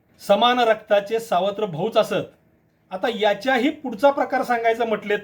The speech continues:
तर जेव्हा औरस पुत्रही उरलेले नसतील,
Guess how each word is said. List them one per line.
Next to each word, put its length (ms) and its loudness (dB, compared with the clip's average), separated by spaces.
तर 240 4
जेव्हा 320 2
औरस 320 2
पुत्रही 460 -2
उरलेले 400 0
नसतील, 460 -4